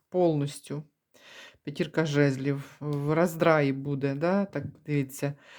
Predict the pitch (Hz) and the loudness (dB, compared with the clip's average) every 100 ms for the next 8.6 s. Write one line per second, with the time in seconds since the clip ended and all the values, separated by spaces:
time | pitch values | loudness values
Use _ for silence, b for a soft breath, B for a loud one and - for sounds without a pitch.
0 | B B 143 139 107 151 139 127 - - | B B 4 6 6 4 4 0 -4 -4
1 | - - 233 190 151 135 143 - _ _ | -2 6 8 8 4 -2 -8 -16 _ _
2 | _ _ _ - - - 175 151 139 131 | _ _ _ -16 -12 -2 2 4 4 0
3 | 143 - 143 139 139 131 139 139 139 139 | -6 -6 -4 -4 -8 -10 -6 -4 -2 -2
4 | 139 143 B B B B B B B B | -4 -6 B B B B B B B B
5 | _ _ _ _ - _ - _ _ _ | _ _ _ _ -20 _ -20 _ _ _
6 | _ _ _ _ _ _ _ - _ 139 | _ _ _ _ _ _ _ -20 _ -6
7 | 135 - 147 143 139 143 - - 135 - | -6 -4 -6 -4 -4 -4 -4 -6 -8 -8
8 | - _ 135 135 - - | -16 _ -8 -8 -14 -20